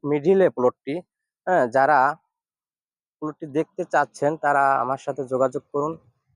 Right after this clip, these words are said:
ডেসক্রিপশনে আমার ফোন নাম্বার দেয়া থাকবে এবং প্লট সংক্রান্ত জানার জন্য কল দিন। এবং আমার ভিডিওটি যদি আপনার ভালো লাগে, অবশ্যই লাইক করবেন,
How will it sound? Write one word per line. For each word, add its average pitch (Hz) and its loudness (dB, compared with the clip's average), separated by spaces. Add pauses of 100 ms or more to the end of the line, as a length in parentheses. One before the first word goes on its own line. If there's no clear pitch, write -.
(200)
ডেসক্রিপশনে 127 -4
আমার 139 2
ফোন - -6
নাম্বার 131 0
দেয়া 131 0
থাকবে - -10
এবং 123 -4
প্লট 120 -8
সংক্রান্ত 139 -2
জানার 123 0
জন্য 135 -2 (1120)
কল 127 4
দিন। 139 -2
এবং 127 0 (560)
আমার 117 0
ভিডিওটি 123 -4
যদি 160 -2
আপনার 147 -2
ভালো 120 0
লাগে, 123 2 (500)
অবশ্যই 139 0
লাইক 131 0 (380)
করবেন, 131 0